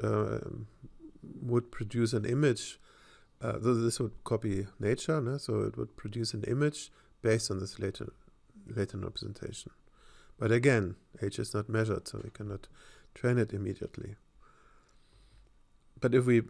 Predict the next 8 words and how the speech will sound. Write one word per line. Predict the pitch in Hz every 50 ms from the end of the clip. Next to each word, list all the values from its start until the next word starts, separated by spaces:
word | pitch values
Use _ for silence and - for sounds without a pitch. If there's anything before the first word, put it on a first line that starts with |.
| - 123
uh, | 113
uh, | 95 101 - - - 104 - 107 98 107 -
plug | - - 117 120 123 - - -
the | 113 110 101 104 107
encoder | - 123 156 156 - - 135 123 120 120 110
in | - 120 143
the | 151 127
decoder, | 104 - 110 107 - - - 104 110 117 135 139 160 185